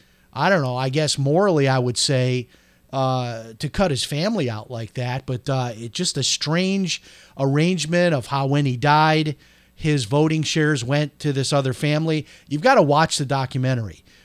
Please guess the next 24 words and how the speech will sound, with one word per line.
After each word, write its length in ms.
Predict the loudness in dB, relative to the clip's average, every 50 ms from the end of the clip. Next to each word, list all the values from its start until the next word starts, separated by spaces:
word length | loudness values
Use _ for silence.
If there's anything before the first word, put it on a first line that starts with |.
| -20 -20 _ -4
Um, 680 | -2 0 0 0 0 -2 -2 -4 -6 -6 -10 -12 -14 -14 _
and 160 | -6 -4 -2 -2
it's, 300 | -2 -2 -2 -4 -4 -2
it's 260 | -4 -4 -2 -2 -4
very, 580 | -2 0 0 0 2 2 0 0 0 -2 -4 -8 _
uh, 360 | -6 -4 -2 -2 -2 -2 -4 -6 _ _ _ _ _ _ _ _
it's 160 | -6 -4 -2
very 300 | 0 2 2 2 2 0
kind 540 | -2 -2 -2 0 0 0 0 0 -2 -4 -6
to 300 | -4 -2 0 0 0 0
Bob 400 | -2 0 2 2 4 4 2 2
Ross 500 | 0 0 2 2 2 2 0 -2 -4 -6 -8
and 140 | -6 -4 -4
his 200 | -2 -2 0 0
son, 360 | 0 0 2 2 2 0 0
Steve. 680 | -2 -2 -2 -2 -2 0 0 0 -2 -2 -4 -8 -10 -16 _ _ _ _ -20 -20 _ -20 -20 -20 _ _ _ _ _
And 400 | -2 0 2 2 2 0 -2 -6 -6 -6
it's 220 | -4 -4 -2 -2
very 300 | 0 2 4 4 4 2
<laughs> 20 |
unkind 680 | 0 0 0 0 0 0 0 0 2 2 2 2 0 -2
to 120 | -2 -2 0
this 220 | 0 2 0 0
family 600 | 0 0 0 2 0 0 -2 -2 -2 -4 -4 -6